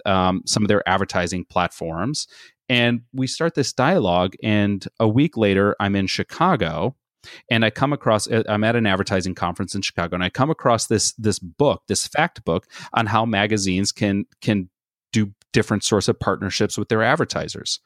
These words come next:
So what do I do? I grab an extra copy and I send it off in the mail to 'em immediately, because I want to be that additional resource to them. I want to over deliver.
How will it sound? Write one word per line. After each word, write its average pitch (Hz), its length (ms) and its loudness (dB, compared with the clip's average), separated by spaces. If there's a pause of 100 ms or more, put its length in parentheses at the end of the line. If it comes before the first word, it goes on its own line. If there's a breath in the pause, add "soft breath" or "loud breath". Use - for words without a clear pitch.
(280 soft breath)
So - 160 2
what 90 140 0
do 92 100 4
I 92 80 4
do? 104 340 0 (160)
I 98 80 2
grab 95 320 2
an 101 240 2
extra 104 260 -2
copy 107 540 0
and 104 80 2
I 101 60 4
send 98 260 0
it 92 80 2
off 87 220 0
in 90 80 0
the 85 80 -4
mail 82 180 -6
to 87 180 -2
'em 85 120 -6
immediately, - 640 -8 (1160)
because 117 560 2
I 110 100 2
want 92 440 -2
to - 120 -4
be 95 180 0
that 90 200 2
additional 92 500 -4
resource 95 580 0
to 92 80 0
them. 85 240 -6
I 90 40 -4
want 95 200 -2
to - 120 -4
over 98 220 -2
deliver. 92 560 -2